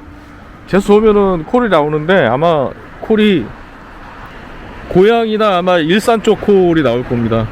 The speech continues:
네. 이쪽으로 가면은, 어, 내유동이고요. 이쪽으로 가면은 신원동입니다.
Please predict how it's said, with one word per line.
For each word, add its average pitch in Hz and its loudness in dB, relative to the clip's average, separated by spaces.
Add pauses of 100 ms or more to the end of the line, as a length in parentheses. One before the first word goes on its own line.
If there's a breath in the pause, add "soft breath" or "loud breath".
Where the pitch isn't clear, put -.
(180)
네. 107 -2 (1200)
이쪽으로 190 0
가면은, 190 -2 (1300)
어, 131 -2 (380)
내유동이고요. 175 0 (200)
이쪽으로 160 -2
가면은 160 0 (1600)
신원동입니다. 147 -4